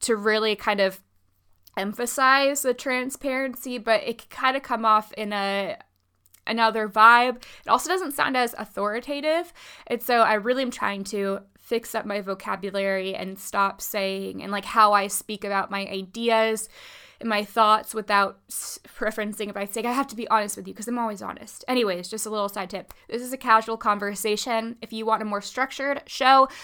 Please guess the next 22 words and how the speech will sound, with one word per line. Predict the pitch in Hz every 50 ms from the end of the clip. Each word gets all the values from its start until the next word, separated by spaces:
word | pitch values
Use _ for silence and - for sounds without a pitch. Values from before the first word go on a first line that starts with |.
| - - - - - 185
go | - 254 233 240 240
to | 240 - - 233 220
all | - 220 214 220
the | 202 214 220 -
other | - 202 202 196 208 202 196 190 - - -
episodes, | 202 202 220 202 - 226 220 202 -
but | - 190 -
this | 226 220 - 254
is | 240 214 214
really | 214 220 214 220 220 214
intended | - 220 208 - - 214 214 202
to | - 214
be, | - 208 196 190 196
like, | 202 196 202
a | 196
one | 190 185 190 214 214 226 233 233
take, | - - 196 185 180 180 - _
no | - 214 208 214 214 214 220 226
editing. | - 208 202 196 190 202 196 196 185 180
We're | - 214 226
sitting | 208 - - 240 240 226 190
down, | 208 190 185 190 190